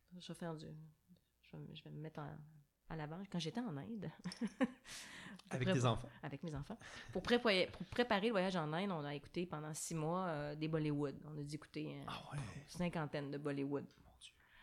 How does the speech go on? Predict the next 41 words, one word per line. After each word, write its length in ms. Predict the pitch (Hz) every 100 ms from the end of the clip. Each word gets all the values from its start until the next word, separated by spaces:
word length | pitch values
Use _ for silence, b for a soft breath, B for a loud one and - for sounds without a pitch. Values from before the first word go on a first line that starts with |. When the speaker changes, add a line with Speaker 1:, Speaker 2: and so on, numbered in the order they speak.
| b
Speaker 1:
Parce 140 | 143
que 60 | -
là-bas, 500 | 147 143 180 247 320
Speaker 2:
Ça 160 | - -
varie 220 | 117 120
en 80 | 143
qualité 360 | 120 98 95 90
quand 180 | 107 98
même, 260 | 101 101
euh, 220 | 92 90 -
Speaker 1:
ça 200 | - 151
Speaker 2:
Bollywood. 220 | 160 165
Speaker 1:
varie 140 | 208
en 20 |
qualité. 440 | 214 202 202 208 156 165 - -
Speaker 2:
<laughs> 640 | 156 - - - 214 185
Speaker 1:
Là-bas, 440 | 180 175 226 262
euh, 380 | 196 170 156 151
sur 160 | 156 170
les 120 | 156
planchers 380 | 160 156 151 156
de 40 |
danse, 460 | 151 170 202 214 -
ils 140 | 175 165
font, 240 | 170 165 -
ils 120 | 160
écoutent 260 | 160 175 180
une 160 | 165
chanson 320 | 151 165 185
dans 180 | 185 170
un 40 | 165
Bollywood, 340 | 156 160 214
puis 100 | 220 160
ils 80 |
recréent 460 | 160 185 180 - 202
les, 120 | 175
les, 400 | 151 156 147 165 165
les 120 | 151
moves 220 | 160 165
de 80 | 160
danse, 400 | 151 - -